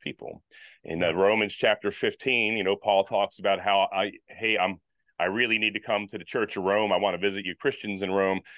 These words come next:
Speaker 1: Uh, I'm, I'm planning on going out to Spain first, but, but before all that happens, uh, the, the Greek people in northern and southern Greek and Macedonia and Achaia, they've made a big donation for me to bring to Jer-,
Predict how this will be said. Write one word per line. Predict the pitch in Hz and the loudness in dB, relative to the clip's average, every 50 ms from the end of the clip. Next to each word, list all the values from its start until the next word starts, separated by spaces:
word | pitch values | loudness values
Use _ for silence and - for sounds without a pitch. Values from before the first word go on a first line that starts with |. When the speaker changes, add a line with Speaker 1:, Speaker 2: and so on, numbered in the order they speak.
| - - | -16 -6
Speaker 1:
Uh, | - - 90 - | -2 -2 0 2
I'm, | 82 90 95 - | 2 0 0 0
I'm | 92 92 | -4 -4
planning | - 113 113 110 107 104 | 0 0 0 2 2 2
on | 101 98 | 2 2
going | 98 101 98 92 92 92 | 4 4 4 4 2 2
out | 90 82 - - | 0 -2 -2 -6
to | - - | -10 -12
Spain | 85 - - - 110 110 110 110 | -12 -10 -4 -2 0 0 0 0
first, | 101 - - 110 110 117 110 - - | -2 -2 0 0 0 0 -2 -4 -2
but, | - 92 87 78 | -2 -2 0 2
but | - 90 87 | 0 -2 0
before | - - - - 120 117 110 | -2 -6 -4 -2 0 2 4
all | 95 104 107 98 | 4 4 4 4
that | 101 95 90 - | 4 4 2 2
happens, | 104 107 107 - - 98 95 95 92 - _ - - - - _ - - | 0 -2 0 0 -2 -6 -6 -6 -10 -14 _ -20 -20 -20 -20 _ -6 0
uh, | 82 87 87 90 90 87 92 76 - | 2 4 4 4 2 0 -6 -10 -4
the, | 95 90 87 - - | -4 -4 -4 -4 -4
the | 85 85 87 82 80 98 87 82 | -4 -4 -4 -4 -10 -16 -20 -14
Greek | 82 - 120 117 110 - - | -6 -2 0 0 0 -2 -4
people | - 123 117 98 113 113 104 | -4 -4 -4 0 0 2 2
in | 98 | 2
northern | 101 107 110 110 104 104 | 2 2 2 2 0 -2
and | 98 95 | -4 -4
southern | - - 117 104 104 101 95 | -2 0 0 2 2 0 -2
Greek | 90 98 107 107 101 - | -2 -2 -2 -2 -2 -4
and | 85 | -2
Macedonia | 87 92 95 - 98 92 98 98 98 95 87 | -2 -2 -2 -2 -2 0 0 0 2 0 -2
and | 82 | -4
Achaia, | 82 - - 117 107 104 104 101 95 | -4 -4 -2 -2 0 2 2 0 0
they've | 85 95 87 80 | 0 -4 -4 -4
made | 95 101 95 95 | -2 -2 -2 -2
a | 87 82 87 | -2 -2 -2
big | 104 90 87 | -2 -2 -2
donation | 95 90 90 90 92 101 107 - - 95 - | -2 -4 -2 0 0 -2 -2 -4 -8 -12 -8
for | - 92 | -8 -6
me | 85 85 85 | -4 -4 -4
to | 80 | -2
bring | 82 92 90 85 | -2 -2 -2 -2
to | 82 | -4
Jer-, | 78 82 76 71 | -6 -6 -10 -10